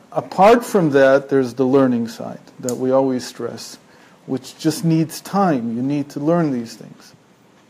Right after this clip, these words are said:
So when we talk about all this theory, um, really what, what we expect to do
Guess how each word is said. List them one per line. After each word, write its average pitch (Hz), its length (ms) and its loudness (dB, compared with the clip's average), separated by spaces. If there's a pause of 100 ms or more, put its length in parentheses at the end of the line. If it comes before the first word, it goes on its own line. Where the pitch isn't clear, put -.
(1900)
So - 200 -8
when 135 180 0
we 131 800 2
talk 151 200 2
about 147 180 4
all 143 180 4
this 147 200 0
theory, 156 580 2 (320)
um, 123 240 -6
really 175 320 4
what, 127 360 0
what 127 280 -4
we 131 140 -2
expect 120 480 -6
to 143 100 -4
do 151 440 2